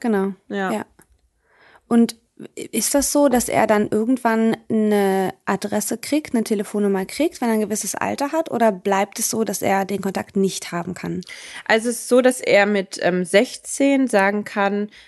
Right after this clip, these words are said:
Speaker 2: "Hört mal zu, ich würde gerne, ähm, versuchen, Kontakt aufzunehmen." Und dann können, also dann werden wir ihn und können ihn dann begleiten, ne? Dann g-,
Speaker 1: Mhm.
Speaker 2: gehen wir, gehen wir zusammen zum Jugendamt.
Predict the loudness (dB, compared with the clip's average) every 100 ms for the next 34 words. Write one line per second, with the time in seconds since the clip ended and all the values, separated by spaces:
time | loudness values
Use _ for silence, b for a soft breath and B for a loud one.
0 | B _ 2 2 2 0 4 4 4 0
1 | 0 4 4 4 4 4 2 0 -2 -2
2 | -2 -2 -4 -4 2 2 6 6 6 0
3 | -2 0 -2 0 -4 -2 0 0 -2 -6
4 | -2 -2 -2 -4 -2 0 0 2 2 2
5 | 0 -4 -4 -6 0 2 4 0 -2 0
6 | 0 0 -4 -4 -6 -2 -2 0 -2 -4
7 | -4 -2 0 0 -2 -2 0 0 -2 -6
8 | -2 0 2 2 0 2 4 4 2 0
9 | 0 0 -2 0 2 2 0 0 -2